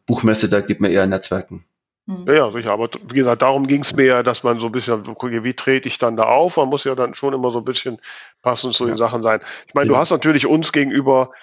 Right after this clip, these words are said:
Speaker 3: Sachbuch hat uns, den Belletristikautoren gegenüber schon einen klaren Vorteil. Du hast ein klares Nutzenversprechen, du hast eine klare Zielgruppe.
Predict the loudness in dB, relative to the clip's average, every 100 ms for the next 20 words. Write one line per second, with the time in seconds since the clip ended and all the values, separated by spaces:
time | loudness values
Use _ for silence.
0 | -20 _ _ -8 0 0 0 -4 -2 0
1 | 0 0 -2 -2 -4 -10 -2 0 0 -2
2 | -2 -2 -2 0 -2 2 2 4 2 2
3 | 0 -2 0 0 0 2 0 0 2 2
4 | 2 -2 0 0 2 0 0 2 2 2
5 | 0 -2 -2 -4 -2 -2 -2 -2 -4 -4
6 | -6 -4 -4 -4 -4 0 0 0 0 2
7 | 0 -2 -4 -6